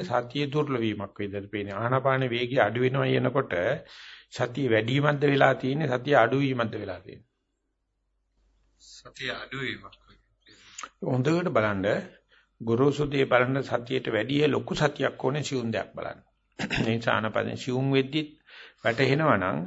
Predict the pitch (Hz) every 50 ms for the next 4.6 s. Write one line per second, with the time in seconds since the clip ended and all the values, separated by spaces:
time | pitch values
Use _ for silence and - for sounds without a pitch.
0 | 185 - - _ _ _ _ _ - - 113 113 117 127 139 147 147 143 147 147
1 | 156 151 151 151 156 151 170 165 147 123 120 123 143 147 156 160 165 156 - 143
2 | 135 135 135 123 110 - 98 - - - - - - _ _ _ _ _ _ -
3 | - 113 107 113 101 98 101 98 - - 117 123 120 123 113 104 104 113 120 123
4 | 127 127 147 139 147 147 - 113 117 131 147